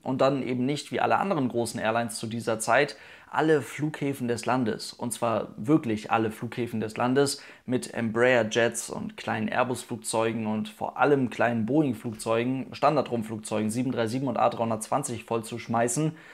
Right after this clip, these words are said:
und dann jede Stadt mit jeder anderen Stadt zu verbinden, sondern man wollte ganz strikt Großraumflugzeuge auf bestimmten Strecken einsetzen, und zwar mit einer maximal möglichen Bestuhlung.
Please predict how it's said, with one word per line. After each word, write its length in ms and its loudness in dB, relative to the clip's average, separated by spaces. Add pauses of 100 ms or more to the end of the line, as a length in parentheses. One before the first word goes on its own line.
(160)
und 200 -2
dann 220 4
jede 280 0
Stadt 260 0
mit 140 -4
jeder 220 -2
anderen 260 -2
Stadt 240 -4
zu 100 -14
verbinden, 580 -2 (200)
sondern 500 4
man 180 2
wollte 380 2
ganz 300 2
strikt 400 -2
Großraumflugzeuge 1080 0
auf 220 -2
bestimmten 480 -4
Strecken 360 -4
einsetzen, 840 -4
und 160 -4
zwar 180 4
mit 160 -2
einer 220 -2
maximal 500 -2
möglichen 480 -4
Bestuhlung. 520 -2